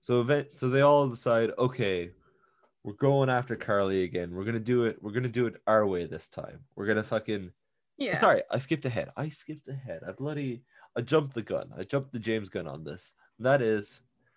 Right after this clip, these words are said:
Speaker 1: um, Karli calls Sam's sister.
Speaker 2: Oh, yeah.
Speaker 1: What do you think of that moment?
Speaker 2: With, I w-, I had a moment of, like, where the actual heck did she get this information? But then I remembered they had a hacker buddy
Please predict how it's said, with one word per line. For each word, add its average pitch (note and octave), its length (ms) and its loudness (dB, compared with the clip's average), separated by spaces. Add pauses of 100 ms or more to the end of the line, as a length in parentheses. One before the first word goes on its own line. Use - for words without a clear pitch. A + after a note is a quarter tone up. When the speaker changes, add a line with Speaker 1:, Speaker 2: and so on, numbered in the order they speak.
(240)
Speaker 1:
um, G#2 400 6 (100)
Karli A#2+ 400 0
calls G2+ 360 -4
Sam's F2 280 -8
sister. - 440 -14 (1600)
Speaker 2:
Oh, A#4+ 160 4
yeah. A3+ 220 -6 (800)
Speaker 1:
What C3+ 200 2
do C#3+ 80 -2
you C#3+ 60 2
think C3 140 -2
of B2 60 0
that G2 200 2
moment? - 360 -14 (480)
Speaker 2:
With, - 280 -8 (680)
I C#4 60 8
w-, E4+ 280 6
I C#4 100 4
had F#4 220 4
a G#4 60 6
moment D4 440 4
of, A#3+ 120 2
like, B3 260 2
where D#4 300 0 (120)
the - 100 6
actual F4+ 480 4
heck G#4 380 4
did D4 140 2
she C4+ 140 -4
get C#4+ 200 2
this C#4+ 140 -6
information? C#4+ 680 0
But - 100 -12
then B3+ 120 4
I B3+ 60 6
remembered B3+ 300 2
they A3+ 120 0
had A#3 160 4
a G#3+ 40 2
hacker A3 360 4
buddy C4+ 420 4